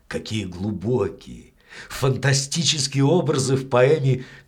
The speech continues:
«Пир во время чумы». Но в этих фантастических образах слышен гений Англии. Это чудесная песня о чуме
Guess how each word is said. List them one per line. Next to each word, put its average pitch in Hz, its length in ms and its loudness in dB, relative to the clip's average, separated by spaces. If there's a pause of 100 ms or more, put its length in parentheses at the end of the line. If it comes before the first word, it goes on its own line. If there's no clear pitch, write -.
«Пир 123 260 2
во 95 200 0
время 101 340 -2
чумы». 92 580 -4 (720)
Но 71 240 -10
в - 80 -10
этих 101 360 -2
фантастических 110 1120 -2 (100)
образах 110 720 -2 (280)
слышен 120 840 -2 (180)
гений 120 880 -2
Англии. 135 880 -2 (840)
Это 135 440 0 (460)
чудесная 175 1040 2
песня 185 720 2
о 175 60 2
чуме 170 800 2